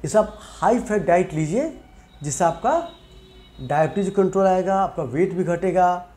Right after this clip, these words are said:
और कोई मोटे हैं तो आप weight इससे कम करके डायबिटीज ख़त्म कर सकते हैं, बीपी ख़त्म कर सकते हैं,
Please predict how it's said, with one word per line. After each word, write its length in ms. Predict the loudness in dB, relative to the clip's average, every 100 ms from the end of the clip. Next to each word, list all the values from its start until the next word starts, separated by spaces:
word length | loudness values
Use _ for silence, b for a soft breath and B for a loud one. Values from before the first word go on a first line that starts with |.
| b b b -4
और 100 | -2
कोई 160 | 0
मोटे 420 | 0 0 -2 2
हैं 100 | 0
तो 80 | 2
आप 160 | -2 0
weight 280 | 0 0 -6
इससे 180 | -10 -8
कम 240 | -2 0 0
करके 220 | -2 0
डायबिटीज 360 | 0 0 -4
ख़त्म 240 | -6 -4 -2
कर 100 | -4
सकते 100 | -6
हैं, 100 | -4
बीपी 240 | -4 -4
ख़त्म 260 | -6 -4 -2
कर 100 | -2
सकते 180 | -2 -6
हैं, 140 | -6